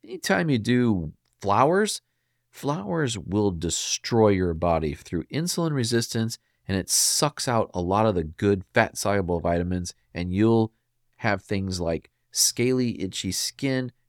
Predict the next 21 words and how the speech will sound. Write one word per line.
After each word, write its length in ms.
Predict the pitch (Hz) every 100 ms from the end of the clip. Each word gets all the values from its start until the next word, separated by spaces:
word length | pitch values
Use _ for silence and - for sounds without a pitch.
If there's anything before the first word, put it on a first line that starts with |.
| _
cracked 760 | - - - 131 127 - - - _ _ _ _
lips, 600 | 92 104 135 - - -
cracked 800 | - - - 127 120 113 - - _ _ _
knees 560 | 104 107 131 131 127 104
and 160 | 80 -
elbows, 680 | - 127 131 131 131 135 - - _ _ _ _
all 320 | - 139 160 147
of 140 | 107
that 260 | 98 73 -
stuff. 600 | - - 101 - - _ _ _ -
It's 300 | 160 - -
incredible 1200 | - 117 107 - - - 160 175 160 92 90 82 85 _ _
how 320 | - 127 113
the 100 | 101
foods 460 | - 156 175 139
you 180 | 139 143 -
eat 320 | 139 123 - _ _
can 180 | - 104
suck 640 | - - - - 180 -
out 240 | 151 139 -
oils, 400 | 110 107 98 98